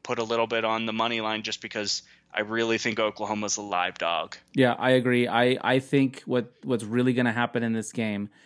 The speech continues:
Speaker 2: is I've, I've talked about some of my really good friends are, are huge, uh, Sooner fans, um, and I think they're gonna be heartbroken because it's gonna come down to one of the last plays of the game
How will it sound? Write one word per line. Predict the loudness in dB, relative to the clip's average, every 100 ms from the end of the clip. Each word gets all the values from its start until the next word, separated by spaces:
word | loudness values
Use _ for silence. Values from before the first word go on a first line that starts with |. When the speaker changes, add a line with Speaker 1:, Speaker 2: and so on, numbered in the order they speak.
| _ _
Speaker 2:
is | -4 -2 0 -2 -6 -12 -10
I've, | -2 -2 0
I've | -4 0
talked | 0
about | 2 -2 -2 -10 -20 -18
some | -2 0
of |
my | 2
really | 2 0
good | -2 -2
friends | -2 -2 0
are, | -2 -2
are | -4
huge, | -4 -4 -6 -16 _ _ _ _
uh, | -6 -4
Sooner | 0 4 4 2
fans, | 0 0 0 -2 -6 -6
um, | -4 -2 -4 -8 -16 _ -20 _ _ _ _ _
and | -2 0 0 -2
I | -2
think | 0 0
they're | 2
gonna | 2
be |
heartbroken | 2 2 2 0 0
because | -2 -2 -2
it's | -2
gonna | -4 -4
come | -2 -2
down | -2 -2
to | -2
one | -2
of |
the | -2
last | -2 -4 -2
plays | -2 -2
of |
the | -2
game | -2 0 -2